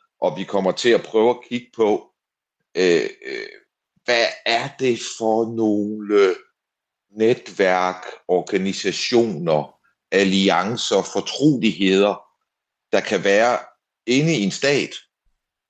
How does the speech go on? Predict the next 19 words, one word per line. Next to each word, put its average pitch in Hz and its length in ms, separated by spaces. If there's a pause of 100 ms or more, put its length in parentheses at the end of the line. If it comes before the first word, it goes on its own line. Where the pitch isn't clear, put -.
(240)
og 95 160
som 92 280
kan 87 500 (460)
være 95 380
aktive 82 760 (380)
i 85 360 (300)
en 98 120
situation 104 580
som 82 160
den, 92 200
der 87 60
opstår 82 580
i - 20
Sverige 90 500 (760)
før, 87 380
under 80 240
og 65 300
efter 98 320
mordet. - 440